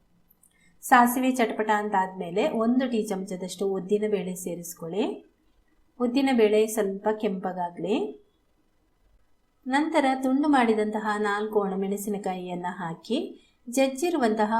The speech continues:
ಒಂದು ಏಳೆಂಟು ಎಸಳು ಬೆಳ್ಳುಳ್ಳಿಯನ್ನ ಸೇರಿಸ್ಕೊಳ್ಳಿ. ಇದೊಂದು ಸ್ವಲ್ಪ ಫ್ರೈ ಆಗ್ಬೇಕು ಇದರಲ್ಲಿ. ಬೆಳ್ಳುಳ್ಳಿ ಎಲ್ಲ ಸ್ವಲ್ಪ ಫ್ರೈ ಆದ್ಮೇಲೆ ಕರಿಬೇವು ಸೇರಿಸ್ಕೊಳ್ಳಿ.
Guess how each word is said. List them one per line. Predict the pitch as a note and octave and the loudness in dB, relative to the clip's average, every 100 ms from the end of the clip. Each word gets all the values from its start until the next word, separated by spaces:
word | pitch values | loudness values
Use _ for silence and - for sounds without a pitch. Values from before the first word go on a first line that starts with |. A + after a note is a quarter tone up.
| A3+ | 0
ಒಂದು | G#3 G3+ | 0 2
ಏಳೆಂಟು | G3 G#3 A#3 A#3+ A#3+ | 2 2 2 2 2
ಎಸಳು | G3+ G#3 G3 F#3 | 0 -2 -6 -4
ಬೆಳ್ಳುಳ್ಳಿಯನ್ನ | F#3+ G3 G#3 G3+ F3 F3 A3+ | -4 -4 -4 -4 -4 -4 -4
ಸೇರಿಸ್ಕೊಳ್ಳಿ. | A#3+ G#3 E3 - - D#3+ D#3+ F#3 - _ _ _ _ _ _ _ - | 0 0 -2 -8 -10 -12 -12 -14 -18 _ _ _ _ _ _ _ 0
ಇದೊಂದು | G#3+ G#3 | 4 4
ಸ್ವಲ್ಪ | G#3 G#3+ G#3+ A3 A#3+ | 4 2 2 4 2
ಫ್ರೈ | - F#3+ F#3 | 2 -4 -4
ಆಗ್ಬೇಕು | F#3 F3+ F3+ E3+ F3 | -6 -6 -10 -10 -10
ಇದರಲ್ಲಿ. | F3 F3 E3+ B3 G#4 - _ _ _ _ _ _ _ _ _ _ _ _ _ _ _ _ _ _ _ _ _ _ _ _ _ | -8 -10 -4 -4 -4 -10 _ _ _ _ _ _ _ _ _ _ _ _ _ _ _ _ _ _ _ _ _ _ _ _ _
ಬೆಳ್ಳುಳ್ಳಿ | A#3+ C4 C4+ D4+ C4+ | 4 6 6 2 2
ಎಲ್ಲ | A#3+ A#3 | 2 2
ಸ್ವಲ್ಪ | A#3 G#3+ G3+ G3+ | 2 0 0 -2
ಫ್ರೈ | G3+ G3 G3 | -2 -4 -2
ಆದ್ಮೇಲೆ | G3 F3+ F3+ E3+ E3+ C#4+ - - _ _ _ _ - | -2 -2 -6 -6 -2 -2 -2 -12 _ _ _ _ 6
ಕರಿಬೇವು | A#3+ A#3+ A#3+ A#3+ A#3+ | 6 6 6 6 4
ಸೇರಿಸ್ಕೊಳ್ಳಿ. | A#3 G#3+ G#3+ G#3+ - G3+ C4+ G#4 - | 6 4 4 0 -2 0 0 0 -6